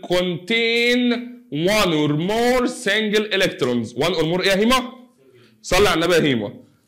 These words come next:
ادي الفور دي، ادي الفور ايه يا هيما؟ دي. الدي يا ابراهيم كان فيها كام اوربيتال؟ قال لي معروف الدي كان فيها فايف اوربيتالز،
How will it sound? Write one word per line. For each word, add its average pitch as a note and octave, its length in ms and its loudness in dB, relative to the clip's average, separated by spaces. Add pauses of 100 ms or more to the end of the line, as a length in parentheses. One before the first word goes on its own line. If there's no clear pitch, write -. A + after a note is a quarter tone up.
(360)
ادي G3 180 4
الفور A3 760 2 (420)
دي، C3 760 0
ادي D3+ 140 0
الفور D#3+ 280 -2
ايه E3 60 2
يا E3+ 100 2
هيما؟ F3 280 0 (720)
دي. B2+ 500 -2
الدي D#3+ 240 2
يا C4+ 100 2
ابراهيم G#3+ 360 0
كان D#3 180 0
فيها G3+ 240 -2
كام F#3+ 260 -2
اوربيتال؟ C#3+ 760 -2 (400)
قال C3+ 80 -2
لي D3 60 0
معروف C3 300 -4
الدي B2+ 220 -4
كان A#2+ 180 -8
فيها A#2+ 200 -4
فايف B2+ 560 -2 (680)
اوربيتالز، E3+ 600 0